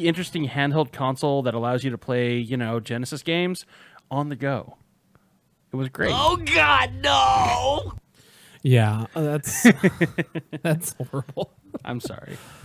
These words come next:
Speaker 3: Uh,
Speaker 1: I had to
Speaker 3: so
Speaker 1: get that, I had to get that one out.
Speaker 3: Yeah, guys. Um, so
Speaker 1: Genesis.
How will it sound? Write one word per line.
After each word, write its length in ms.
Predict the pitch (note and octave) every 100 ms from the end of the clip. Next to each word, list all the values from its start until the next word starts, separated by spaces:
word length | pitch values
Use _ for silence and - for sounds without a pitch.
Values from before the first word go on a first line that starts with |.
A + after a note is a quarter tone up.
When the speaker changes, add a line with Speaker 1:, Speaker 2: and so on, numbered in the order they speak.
| - - -
Speaker 3:
Uh, 320 | D3 D3 C#3 A#2
Speaker 1:
I 1200 | - - - - - - - - - - - B2+
had 80 | E3+
to 40 |
Speaker 3:
so 40 | E3+
Speaker 1:
get 100 | D#3+
that, 140 | D#3+ -
I 120 | E3
had 240 | - E3
to 80 | D#3
get 140 | D3+
that 120 | C3+ B2+
one 120 | A2+
out. 200 | D#2 E3
Speaker 3:
Yeah, 180 | F#3 F3
guys. 420 | C#3 B2 A#2+ - _ _ - -
Um, 680 | - D3+ D3+ D3 D3 C#3+ B2+ -
so 380 | - E3+ E3 D#3
Speaker 1:
Genesis. 600 | - G#3+ F3+ - -